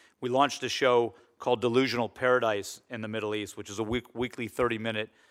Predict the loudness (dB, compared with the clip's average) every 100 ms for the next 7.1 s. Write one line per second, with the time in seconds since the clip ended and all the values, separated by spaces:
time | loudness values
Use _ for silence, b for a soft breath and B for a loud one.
0 | b b _ -2 0 -2 -4 -4 -6 -4
1 | -4 -4 -4 -4 -4 -8 -6 -4 -4 -4
2 | -4 -2 -2 -2 -4 -10 -6 -4 -6 -6
3 | -6 -6 2 2 2 0 -4 -4 -4 -8
4 | -8 -2 -2 -2 -8 b b b b b
5 | -8 -6 -2 2 2 0 -8 -8 -6 0
6 | 2 2 0 -2 -2 -4 -4 -2 0 0
7 | -2